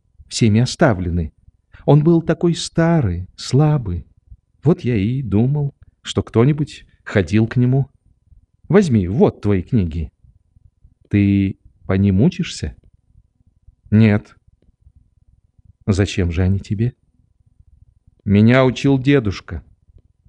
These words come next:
когда я ходила к нему". "А разве потом не ходила?" "Потом не ходила.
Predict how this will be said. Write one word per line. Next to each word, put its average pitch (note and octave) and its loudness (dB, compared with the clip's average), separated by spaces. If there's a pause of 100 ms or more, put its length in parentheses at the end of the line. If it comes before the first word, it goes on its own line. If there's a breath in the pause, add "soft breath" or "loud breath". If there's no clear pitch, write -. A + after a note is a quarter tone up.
(140)
когда A2+ 2
я A#2 2
ходила A#2 0
к - -18
нему". F#2 0 (1300)
"А G2+ 0 (280)
разве G#2 0
потом F2+ -2 (160)
не G2+ 2
ходила?" G2+ -4 (720)
"Потом G3 6
не G3 4
ходила. A#2+ 0